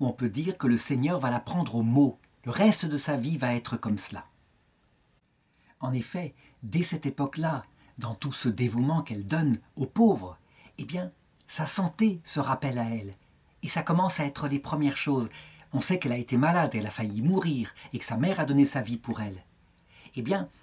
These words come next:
son cœur en est resté malade, et son cœur commence à lui poser des problèmes. Quand elle monte les pentes de Lyon qui vont vers Fourvière, là où elle, elle exerce tout son zèle, eh bien,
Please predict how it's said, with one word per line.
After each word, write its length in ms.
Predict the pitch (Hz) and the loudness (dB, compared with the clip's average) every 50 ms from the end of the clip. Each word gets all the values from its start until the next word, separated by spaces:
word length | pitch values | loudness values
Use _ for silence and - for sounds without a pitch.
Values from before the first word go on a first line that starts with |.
| - _ _ | -20 _ _
son 200 | - - 139 117 | -4 -2 -2 -2
cœur 320 | - - 214 220 208 160 | 2 2 4 4 4 4
en 120 | 151 135 120 | 2 2 2
est 60 | 117 | 2
resté 300 | 110 120 113 - - 139 | 0 -2 -4 -2 -2 0
malade, 380 | 127 117 110 104 101 101 - 101 - _ _ - - _ | 0 0 0 0 -4 -6 -10 -14 -18 _ _ -20 -14 _
et 60 | - | -2
son 180 | - 160 147 143 | 0 0 0 4
cœur 260 | - 214 202 202 - | 4 4 4 4 0
commence 320 | - 165 165 190 180 - | 0 2 2 2 2 2
à 60 | 160 | 0
lui 100 | 147 147 | 0 -2
poser 300 | 139 - 170 160 165 190 | -2 0 -2 0 0 0
des 120 | 156 165 - | -2 -2 -4
problèmes. 560 | - - 151 151 139 147 147 139 117 107 95 _ _ _ _ _ - - - _ | -2 -2 -2 0 0 0 0 0 -2 -4 -6 _ _ _ _ _ -20 -20 -18 _
Quand 180 | - 117 - | -10 -4 0
elle 140 | 123 120 117 | 2 4 6
monte 380 | 127 156 180 180 160 - - - - - - _ - | 8 8 8 6 4 0 -2 -14 -14 -20 -20 _ -10
les 100 | 117 113 | -10 -10
pentes 380 | - - 139 135 127 - - 110 | -2 0 2 2 2 0 -2 2
de 100 | 110 113 | 4 4
Lyon 440 | 110 117 127 147 156 151 139 117 | 6 6 6 6 4 4 2 0
qui 160 | 113 - - 92 | 0 -6 -8 0
vont 120 | 107 117 | 0 0
vers 220 | 113 113 110 - | 0 0 -4 -4
Fourvière, 480 | - - 131 113 - 131 160 165 139 120 | -4 -6 -6 -6 -4 -4 -2 -2 -2 -2
là 140 | 110 107 113 | -4 -2 0
où 120 | 110 113 | 0 0
elle, 220 | 117 113 113 107 - - - - - - - - - | 2 2 0 -2 -2 -10 -20 -20 -20 -20 -20 -20 -16
elle 200 | 117 104 110 - - | -14 -12 -12 -12 -10
exerce 500 | - 117 101 107 151 151 151 - - 120 | -10 -6 -2 -2 -2 -2 -2 -4 -6 -6
tout 140 | - 127 117 | -6 -6 -6
son 160 | - 135 120 | -4 -2 -2
zèle, 320 | 113 180 202 190 156 135 - - - - - - _ - | 2 2 2 2 2 -2 -6 -16 -20 -20 -20 -20 _ -10
eh 60 | 131 | -6
bien, 220 | 110 165 185 170 | -4 -2 -4 -4